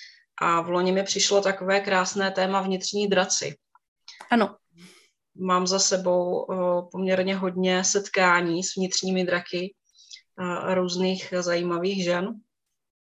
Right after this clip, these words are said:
Speaker 1: A k tomu se potom přidal ještě vnitřní hrdina, který fungoval na podobném principu. A díky tobě, Apolině, eh,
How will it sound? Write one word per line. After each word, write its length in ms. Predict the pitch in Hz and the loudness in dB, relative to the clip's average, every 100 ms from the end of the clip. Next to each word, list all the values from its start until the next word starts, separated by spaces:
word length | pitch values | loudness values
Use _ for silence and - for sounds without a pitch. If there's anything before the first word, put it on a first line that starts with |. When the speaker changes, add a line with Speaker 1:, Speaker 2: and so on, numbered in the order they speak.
| _ - - | _ -20 -16
Speaker 1:
A 40 | 127 | -10
k 100 | - | -4
tomu 220 | 175 180 | -2 0
se 160 | 202 | 0
potom 340 | 202 - 175 190 | -2 -2 -2 -2
přidal 400 | 175 175 170 175 | -2 0 2 2
ještě 320 | 185 - 185 | 0 -2 -2
vnitřní 460 | 190 185 - 202 202 | -2 -2 -2 -2 -2
hrdina, 580 | 185 175 160 160 - - | 0 0 2 0 -4 -10
který 220 | 185 180 | -8 -8
fungoval 480 | 185 180 175 170 165 | -6 -4 -4 -2 -2
na 80 | 180 185 | -4 -4
podobném 420 | 180 175 175 180 | -2 0 -2 -2
principu. 600 | 175 180 - - 117 120 - - - - - _ _ - | -4 -4 -6 -8 -12 -12 -20 -20 -20 -20 -20 _ _ -4
A 240 | 170 165 | 0 -2
díky 320 | 170 185 190 214 | -2 -6 -4 -4
tobě, 380 | 196 185 190 | -2 2 2
Apolině, 720 | 196 185 175 175 175 165 170 226 - _ _ _ _ _ - | 2 -4 -2 0 2 2 0 -2 -10 _ _ _ _ _ -8
eh, 360 | 175 165 175 | -6 -4 -6